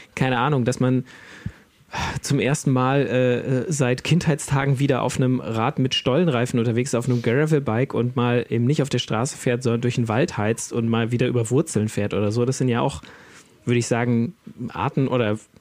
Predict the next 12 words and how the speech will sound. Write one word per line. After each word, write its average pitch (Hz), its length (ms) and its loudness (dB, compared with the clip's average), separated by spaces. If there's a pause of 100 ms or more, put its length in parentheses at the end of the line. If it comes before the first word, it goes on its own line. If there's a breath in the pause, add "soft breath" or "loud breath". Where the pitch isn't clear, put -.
(580 soft breath)
Fahrten, 131 520 0
wo 135 160 4
auf - 180 -2
jeden 151 140 4
Fall 131 180 0
der 123 80 4
Spaß 123 280 0
schon 127 180 2
sofort 123 400 0
da 82 180 -6
sein 87 280 -8
kann. - 260 -10